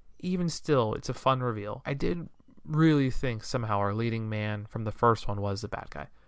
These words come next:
Thankfully, the voice of Kanan Jarrus is also a good guy here. And yes, it is nice that the actual actor and role of Ben Willis is back here and not just some random actor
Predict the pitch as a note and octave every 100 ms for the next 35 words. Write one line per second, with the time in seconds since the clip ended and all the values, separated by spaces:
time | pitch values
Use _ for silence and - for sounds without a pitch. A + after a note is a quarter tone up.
0 | - - - D#3+ D#3 - B2+ A#2 A#2 A2
1 | A2+ G#2+ G#2+ - - A2+ G#2+ G2+ F#2+ G2+
2 | - - C3+ - A#2 G#2+ A#2 G#2 G#2 A2
3 | - - - - - - _ _ _ -
4 | - C3+ C3+ - - F3+ E3+ D#3 D#3+ -
5 | C3 A#2 - - - - - - C3+ B2+
6 | - C#3 C3 B2+ C3 - B2+ B2+ - -
7 | A#2+ A2+ A2+ F#2+ A2+ A2 G#2+ A#2+ B2 A#2+
8 | A#2+ A2+ A2 A2+ A2+ A2 A2 A2 - -
9 | _ - - A#2+ A2 A2 G#2+ C3 B2 C3
10 | - B2 A2 G#2 B2 A#2+ A2+ A2+ - A#2
11 | A#2 - - C3 A#2+ A#2 A#2+ - A#2 A2